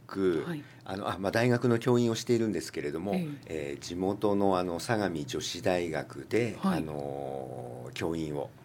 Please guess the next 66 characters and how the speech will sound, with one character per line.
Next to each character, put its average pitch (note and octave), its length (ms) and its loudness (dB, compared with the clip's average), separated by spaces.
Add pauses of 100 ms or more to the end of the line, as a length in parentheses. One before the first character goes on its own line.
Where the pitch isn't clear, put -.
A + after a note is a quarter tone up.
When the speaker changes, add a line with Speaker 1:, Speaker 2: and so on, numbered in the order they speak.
(160)
Speaker 1:
さ E3+ 160 2
せ F#2 140 0
て D#2+ 220 -4
い D2+ 80 -4
た E2 120 -2
だ D#2 200 -4
く - 180 -10
の D#2 140 -6
と D2+ 160 -8
と G#2 160 -6
も E2+ 180 -2
に、 G2+ 300 2
Speaker 2:
は E3+ 40 2
い。 F3 40 0
え - 0 -
え。 C#3+ 280 -6
Speaker 1:
え D2+ 1400 -6
ー C2 60 -12
と、 D#2+ 100 -4
幼 A#2 260 8
稚 C#3+ 260 2
部 G2+ 160 2
の、 B1+ 240 -4
Speaker 2:
は - 180 -4
い。 F2 40 0
Speaker 1:
あ F2 40 0
の、 D2+ 180 -4
園 A2 200 2
長 C#2+ 180 0
を B1 400 -6
務 F2+ 280 -2
め E2 40 -6
さ D2 140 -6
せ - 120 -10
て C#2+ 80 -4
い - 60 -4
た D#2+ 80 -10
だ D2+ 120 -4
い C2+ 80 -4
て C2 100 -6
お C2 40 -4
り C2 120 -8
ま C#2 120 -4
す。 - 380 -8
Speaker 2:
お D#3 40 0
ー、 F#3 560 4 (300)
大 G#3+ 220 4
学 A#3+ 220 2
の A3+ 100 2
先 A3+ 240 2
生 A3 240 6
で F#3+ 100 2
あ G#3 140 6
り、 F#3 320 4 (380)
幼 F#3+ 120 2
稚 G3 220 2
部、 E3 120 2
幼 F3+ 140 8
稚 G3 200 4
園 F#3+ 60 6
の F3 80 2
子 F3+ 100 -2
ど F#3 100 4
も F#3 100 2
た F3 140 -2
ち E3 240 -2